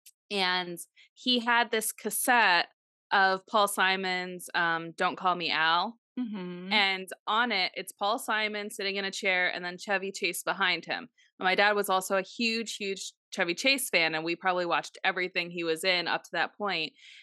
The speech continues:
Speaker 1: And up until I was probably, like, sixteen, seventeen, I thought that Chevy Chase was Paul Simon. I thought he was also, like, a musician.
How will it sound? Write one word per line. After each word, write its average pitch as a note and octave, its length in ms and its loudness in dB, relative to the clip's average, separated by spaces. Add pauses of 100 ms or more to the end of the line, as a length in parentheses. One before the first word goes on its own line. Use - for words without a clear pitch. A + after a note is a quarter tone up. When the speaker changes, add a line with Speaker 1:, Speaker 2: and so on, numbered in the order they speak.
(140)
Speaker 1:
And G#3 160 2
up A3+ 220 4
until E4+ 300 0
I C#4+ 140 6
was A#3 120 0
probably, G3+ 260 2
like, F#3+ 220 -2
sixteen, G3 500 -6
seventeen, A3 840 -4 (320)
I A3 200 4
thought A3+ 480 6 (400)
that G3+ 200 0
Chevy G3 300 0
Chase F#3 420 -4
was F3 120 -8
Paul F3+ 260 2
Simon. D3 520 -2
I F#3+ 140 2
thought A3 260 4
he G#3 200 -4
was F#3+ 200 -4
also, F3+ 420 0
like, E3+ 240 0
a F3+ 80 -4
musician. E3 680 -8